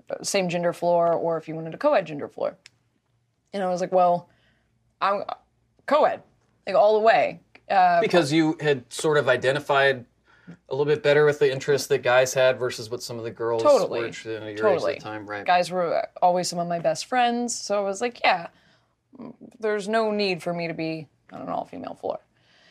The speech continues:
Speaker 1: And, uh, so I was like, "This is gonna be great." And, you know, when you go to a new place and you don't know anybody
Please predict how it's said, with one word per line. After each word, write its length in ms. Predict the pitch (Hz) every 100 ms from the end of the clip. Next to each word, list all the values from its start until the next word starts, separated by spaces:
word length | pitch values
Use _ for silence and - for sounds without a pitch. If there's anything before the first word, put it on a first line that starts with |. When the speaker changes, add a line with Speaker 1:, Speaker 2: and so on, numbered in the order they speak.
| _ _ _ _ _
Speaker 1:
And, 520 | - 185 180 175 175 180
uh, 260 | 175 165 156 156 - _ _ _ _ _ _ _
so 140 | - 175
I 20 |
was 100 | 170
like, 140 | 165
"This 120 | 190 175
is 80 |
gonna 120 | 180 190
be 100 | 202
great." 460 | 180 170 180 180 _ _ _ -
And, 340 | 196 196 185 185
you 80 |
know, 140 | 233 220
when 140 | 220
you 100 | 208
go 120 | 202
to 300 | 220 214 190 180 -
a 80 | 196
new 200 | 190 185
place 580 | - 254 254 247 - -
and 100 | 196
you 80 | 185
don't 300 | 185 180 214
know 220 | 320 320
anybody 640 | 226 180 180 175 170 185